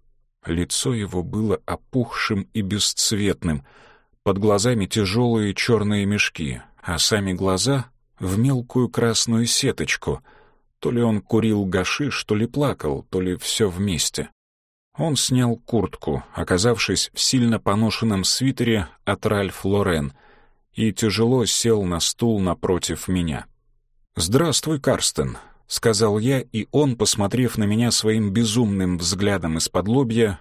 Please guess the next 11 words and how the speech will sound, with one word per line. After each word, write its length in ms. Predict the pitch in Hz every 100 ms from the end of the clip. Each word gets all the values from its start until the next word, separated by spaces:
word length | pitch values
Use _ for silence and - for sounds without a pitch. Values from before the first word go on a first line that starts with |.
| _ -
произнес: 720 | 104 104 90 101 107 98 - _ _ _ _ _
«Здравствуй, 640 | 80 87 113 151 - 78 78
Зигфрид». 600 | 80 107 - 80 69 - _ _ _ _ _ _ _
Карстен 640 | - 139 117 - 117 110 104
Вебер, 500 | 160 117 80 71 - -
сын 460 | - - 147 131 -
и 80 | 107
наследник 800 | 107 98 - 123 117 104 104 -
миллионера 560 | 101 101 101 113 113
Людвига 560 | 95 107 113 101 101 110
Вебера, 540 | 113 117 85 82 69